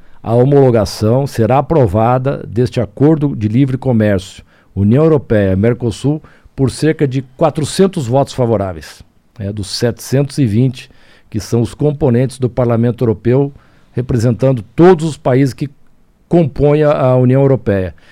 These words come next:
Então, é, saímos de lá otimistas, insisto. E o Paraná vai ser o grande beneficiado dentro de todo o Mercosul pela forte produção que nós temos.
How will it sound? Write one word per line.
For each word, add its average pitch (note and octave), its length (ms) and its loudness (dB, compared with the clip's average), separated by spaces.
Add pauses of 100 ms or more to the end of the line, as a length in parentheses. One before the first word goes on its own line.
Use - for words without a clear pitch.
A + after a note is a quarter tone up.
(220)
Então, A#2 400 -4
é, G#2 520 -2 (160)
saímos A#2 320 -2
de A2+ 60 -6
lá A#2+ 140 0
otimistas, A2 580 -2
insisto. A2 520 -6 (280)
E B2+ 120 2
o C#3+ 40 2
Paraná C#3+ 640 0 (180)
vai C#3+ 140 -2
ser - 160 -4
o E3 60 0
grande C#3 460 2
beneficiado A#2 680 -2
dentro C3+ 260 -2
de B2+ 100 -4
todo E3+ 360 2
o D3 60 0
Mercosul C3 600 -2 (300)
pela C#3+ 200 2
forte - 380 2
produção B2+ 460 -2
que C3 80 -4
nós B2 180 0
temos. F#2 460 -6